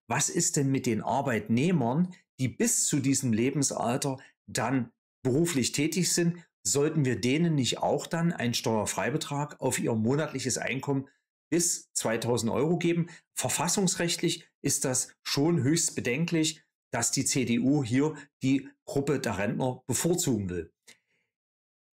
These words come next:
Nochmals, der Vorschlag ist so nicht schlecht. Zweitausend Euro steuerfrei, ja, warum nicht?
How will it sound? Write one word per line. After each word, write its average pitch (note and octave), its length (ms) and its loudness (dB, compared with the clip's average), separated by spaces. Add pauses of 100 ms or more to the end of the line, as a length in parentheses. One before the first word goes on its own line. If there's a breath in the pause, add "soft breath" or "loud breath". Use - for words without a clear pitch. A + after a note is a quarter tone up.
(120)
Nochmals, C#4 500 2
der B2+ 120 -2
Vorschlag F3+ 420 0
ist C3 100 2
so D3 120 2
nicht C3 180 2
schlecht. - 580 -2
Zweitausend D3 540 0
Euro C#3 240 2
steuerfrei, G3 760 0
ja, B2 300 0
warum G#2+ 260 0
nicht? G#3+ 380 0